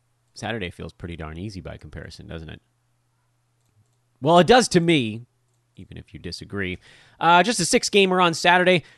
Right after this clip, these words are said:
De'Aaron Fox had his best game of the year. Kings lost anyway. Oh well. Womp womp. Uh, no Luka Doncic on the Dallas side. Don't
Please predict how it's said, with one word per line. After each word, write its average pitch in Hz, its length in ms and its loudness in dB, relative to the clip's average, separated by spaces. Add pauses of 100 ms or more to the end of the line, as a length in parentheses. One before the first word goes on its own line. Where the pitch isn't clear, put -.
(100)
De'Aaron 233 220 4
Fox 277 340 8
had 156 100 4
his 135 120 -4
best 131 260 0
game 127 180 0
of 113 40 -2
the 117 60 -4
year. 120 240 0
Kings 170 520 -2
lost 104 500 -2
anyway. 95 460 -4 (1500)
Oh 120 60 -2
well. 80 340 -6 (180)
Womp 147 200 0
womp. 92 240 -4 (520)
Uh, 113 460 4
no 190 300 6
Luka 185 340 4
Doncic 170 680 0
on 113 120 -4
the 110 100 -4
Dallas 95 380 -2
side. 95 500 -2
Don't 135 240 -6